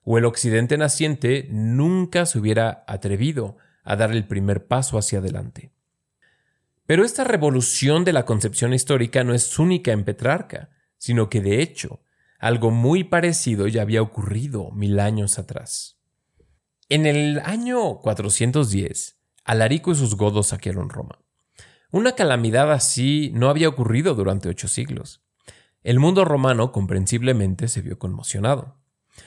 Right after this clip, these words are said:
Algunos culparon a los cristianos y al abandono de los dioses tutelares. Algunos vieron en la catástrofe un colapso trágico del imperio. No obstante, San Agustín vio en el saqueo de Roma simplemente otro suceso histórico.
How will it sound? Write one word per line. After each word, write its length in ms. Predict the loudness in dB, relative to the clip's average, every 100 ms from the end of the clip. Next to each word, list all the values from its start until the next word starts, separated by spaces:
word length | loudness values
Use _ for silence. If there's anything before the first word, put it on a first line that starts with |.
| _ -2
Algunos 460 | 0 2 2 0
culparon 380 | -2 -2 0 2
a 60 | 0
los 160 | 0
cristianos 680 | 0 0 2 2 2 -2 -4
y 80 | -2
al 100 | 0
abandono 480 | 2 2 2 2 2
de 80 | 2
los 180 | 0
dioses 300 | 0 0 -2
tutelares. 680 | -4 -8 -8 -8 -10 -16 -20 _ _ _ _ _
Algunos 420 | -2 2 4 4 4
vieron 320 | 2 4 2
en 120 | 2
la 100 | 2
catástrofe 920 | 0 0 0 0 -2 0 2 0 -4 -4
un 180 | -2
colapso 460 | 2 2 2 2 -2
trágico 420 | -2 -2 -4 -4
del 160 | -2 0
imperio. 480 | -2 -2 -4 -6 -14 _ _ _ _ _ _ _ _ _ _ _
No 140 | -2
obstante, 760 | -2 0 0 2 2 0 -2 -10 _ _ _ _ _ -10 -2
San 220 | 2 4
Agustín 680 | 4 4 2 0 0 2
vio 140 | 0 2
en 100 | 2
el 100 | 2
saqueo 300 | 0 0 0
de 120 | 2
Roma 720 | 2 2 2 0 -2 -6 _ _ _ _ _ -8
simplemente 560 | -4 0 2 2 2
otro 260 | 2 2 0
suceso 440 | 0 0 0 2
histórico. 640 | 0 0 -2 -4 -10 -14